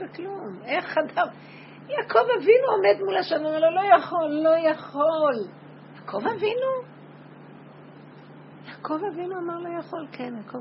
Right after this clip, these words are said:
אבינו לא יכול. לא יכול. הוא לא יכול לעמוד מול עשיו, לא. הוא יכול לעמוד מול המלאך של עשיו, מול עשיו הוא לא יכול. אתם יכולים להבין את הדבר הזה? כי עשיו... כשאתה עומד מול דבר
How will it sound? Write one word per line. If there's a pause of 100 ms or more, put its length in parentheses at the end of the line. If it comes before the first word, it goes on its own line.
אבינו
לא
יכול. (800)
לא
יכול. (580)
הוא
לא
יכול
לעמוד (100)
מול
עשיו, (140)
לא. (1300)
הוא
יכול
לעמוד
מול
המלאך
של
עשיו,
מול
עשיו
הוא
לא
יכול. (100)
אתם
יכולים
להבין
את
הדבר
הזה? (1500)
כי (140)
עשיו... (3000)
כשאתה
עומד
מול
דבר